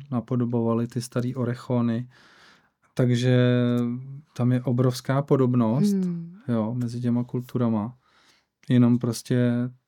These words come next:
Speaker 1: ty státy šly jako různým směrem
Speaker 2: To
Speaker 1: vývoje.
Speaker 2: znamená, že se to spíš jako dělí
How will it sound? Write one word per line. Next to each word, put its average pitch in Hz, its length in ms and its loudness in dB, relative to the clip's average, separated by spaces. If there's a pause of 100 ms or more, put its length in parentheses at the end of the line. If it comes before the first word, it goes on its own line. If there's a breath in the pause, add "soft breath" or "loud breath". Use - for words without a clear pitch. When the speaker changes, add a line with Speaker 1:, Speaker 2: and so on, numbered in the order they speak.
(160)
Speaker 1:
ty 127 120 -6
státy 120 400 -6
šly 123 240 -8
jako 123 240 -6
různým 127 360 -4
směrem 113 400 -2
Speaker 2:
To 120 80 0
Speaker 1:
vývoje. 113 140 2
Speaker 2:
znamená, 233 320 4
že 233 100 -2
se 247 140 -6
to 247 160 -8
spíš 247 400 -6
jako 254 260 -2 (220)
dělí 226 580 0